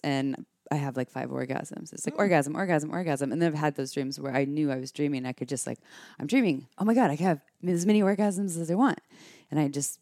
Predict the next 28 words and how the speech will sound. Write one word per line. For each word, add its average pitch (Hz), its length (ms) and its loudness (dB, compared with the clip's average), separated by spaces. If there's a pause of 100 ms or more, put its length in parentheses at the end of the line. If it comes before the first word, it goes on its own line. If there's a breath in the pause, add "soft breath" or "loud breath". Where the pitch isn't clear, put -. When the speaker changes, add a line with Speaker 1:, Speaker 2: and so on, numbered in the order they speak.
(120)
Speaker 1:
keep - 220 -8
on 131 300 -2
doing 151 340 -2
it, 127 140 -4
and 131 220 -4
I 135 140 -4
wake 131 180 -2
up 139 100 -6 (140)
very, 123 220 -4 (180)
very, 123 220 -6
very 131 380 -8 (240)
happy 135 440 -12
and 139 300 -10 (320)
very 131 220 -6
alive. 127 420 -8 (460 soft breath)
So 139 340 -4
that's, - 240 -2
I - 40 -4
mean, 147 100 2
that's 151 180 -2
my 135 400 -2 (100)
experience. 139 300 -4
I 147 60 0
haven't 214 160 2
figured 240 180 2
out - 80 0
how 180 160 0
to, 156 80 2